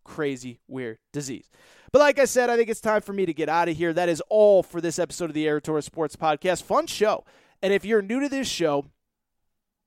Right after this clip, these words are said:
this is how it's gonna be during college football season. We're gonna talk a lot of college football, especially Monday is going to be a reaction show. Pretty soon we will go back to three episodes a week. It feels like it's about that time.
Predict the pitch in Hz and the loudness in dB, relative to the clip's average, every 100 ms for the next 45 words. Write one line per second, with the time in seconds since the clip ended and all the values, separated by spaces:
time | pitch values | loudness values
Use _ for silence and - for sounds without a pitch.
0 | _ - 214 254 254 240 247 220 240 214 | _ -8 -4 0 2 0 -2 -4 -4 -4
1 | 156 170 151 - 196 139 - 123 - _ | -2 -2 -2 -4 -6 -6 -8 -16 -20 _
2 | _ _ 180 185 170 196 180 151 160 202 | _ _ -2 -2 0 0 0 -2 0 0
3 | 214 202 214 - 170 - 147 147 - 156 | 0 0 0 0 -4 0 -2 -2 -4 -8
4 | - - 226 226 233 202 160 160 190 202 | -8 2 2 2 -4 -8 -8 -2 -2 -2
5 | 202 185 143 165 170 156 147 135 139 160 | -2 -2 -4 -6 -6 -4 -4 -4 -2 -2
6 | 165 - 170 - 180 131 - - - 254 | -4 -8 -10 0 2 2 0 -14 -10 -2
7 | 294 208 233 214 185 180 180 196 185 180 | 0 0 -4 -4 -2 -2 0 0 0 -2
8 | - 156 165 190 190 - - 180 156 139 | -2 -12 -8 -2 -2 -2 -4 -4 -4 -6
9 | 180 170 151 - 190 165 165 190 170 135 | -8 -8 -10 -4 -4 -2 -6 -8 -8 -10
10 | - 160 170 - 143 165 160 _ - 165 | -6 -4 -4 -6 -4 -2 -2 _ -8 -4
11 | 160 160 156 | -2 -2 -4